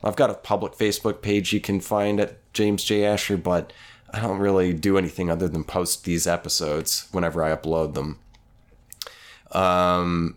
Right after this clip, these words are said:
but I, I hit up my friends and I put out on my Instagram stories asking people for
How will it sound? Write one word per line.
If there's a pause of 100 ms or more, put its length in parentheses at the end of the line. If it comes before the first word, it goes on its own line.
(120)
but
I, (120)
I
hit
up
my
friends
and
I
put
out
on
my
Instagram
stories
asking
people
for